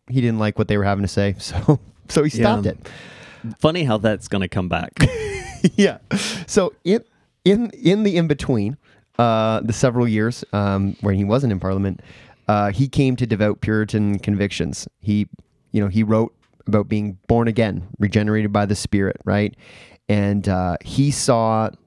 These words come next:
Speaker 1: kind of a remaining, lingering, what he would consider a tainting influence on the Anglican Church.
Speaker 2: Right. And, and that, that is why the historical background is so important.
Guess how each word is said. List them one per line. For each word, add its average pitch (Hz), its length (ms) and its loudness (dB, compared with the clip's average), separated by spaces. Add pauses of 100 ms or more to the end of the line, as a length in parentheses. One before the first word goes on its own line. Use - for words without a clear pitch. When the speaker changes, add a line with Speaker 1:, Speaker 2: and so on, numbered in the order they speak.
(340)
Speaker 1:
kind 113 200 2
of 101 240 -6 (1040)
a 127 80 4
remaining, 120 800 0
lingering, 117 580 0
what 113 100 2
he - 160 0
would 123 120 0
consider 110 340 -2
a 101 80 -2
tainting 117 640 -2
influence 104 560 -4
on 101 40 -4
the 101 100 -2
Anglican 92 360 -6
Church. - 480 -10 (420)
Speaker 2:
Right. 110 300 2 (100)
And, 120 400 2 (800)
and 117 220 0
that, 123 400 0 (800)
that 117 300 0
is 147 200 0
why 104 520 2
the 117 140 2
historical 117 500 0
background 95 480 -2
is 90 80 -2
so 90 180 0
important. 87 480 -6